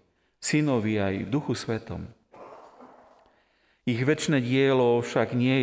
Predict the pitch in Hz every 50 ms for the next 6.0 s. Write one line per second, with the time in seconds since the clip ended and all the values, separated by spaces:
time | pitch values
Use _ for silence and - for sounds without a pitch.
0 | 113 107 101 101 101 - - - - - - - _ _ - 113 123 120 117 120
1 | 123 113 110 107 104 98 95 117 110 110 113 107 104 107 104 98 - - 104 92
2 | 92 92 90 87 90 90 90 92 92 101 101 92 98 95 92 92 92 85 - -
3 | _ _ _ _ - 95 95 98 92 87 92 95 120 123 - 123 107 - - -
4 | - 90 80 80 80 _ _ _ _ _ _ _ _ _ _ _ _ _ _ _
5 | _ _ _ _ - 139 147 156 151 139 123 131 127 120 117 113 113 - - -